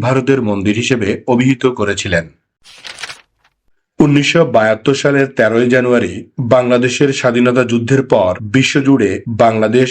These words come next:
একটি স্বাধীন সার্বভৌম দেশ হিসেবে স্বীকৃতি পাওয়ার লড়াইয়ে একটি বড়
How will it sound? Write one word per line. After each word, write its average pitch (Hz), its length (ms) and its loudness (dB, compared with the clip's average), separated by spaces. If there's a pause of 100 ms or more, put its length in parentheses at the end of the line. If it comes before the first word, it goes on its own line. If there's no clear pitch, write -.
(160)
একটি 123 260 0
স্বাধীন 104 360 -2
সার্বভৌম 113 540 0 (160)
দেশ 110 260 2
হিসেবে 95 320 -4 (100)
স্বীকৃতি 143 500 -2
পাওয়ার 135 360 2
লড়াইয়ে 113 320 2 (160)
একটি 131 180 0 (120)
বড় 104 180 2